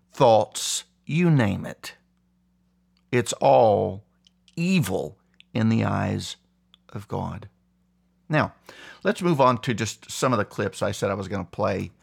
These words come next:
from Christopher Yuan and just respond to them a little bit.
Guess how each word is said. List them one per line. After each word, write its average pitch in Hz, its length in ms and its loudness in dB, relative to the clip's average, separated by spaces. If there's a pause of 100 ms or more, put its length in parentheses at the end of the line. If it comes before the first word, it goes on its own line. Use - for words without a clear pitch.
(300)
from 107 240 -8
Christopher 101 720 -8 (840)
Yuan 98 440 -2
and 135 160 -6
just 220 180 -6
respond 101 440 -2
to - 60 -12
them 90 120 -6
a 92 60 -6
little 90 180 -6
bit. - 340 -14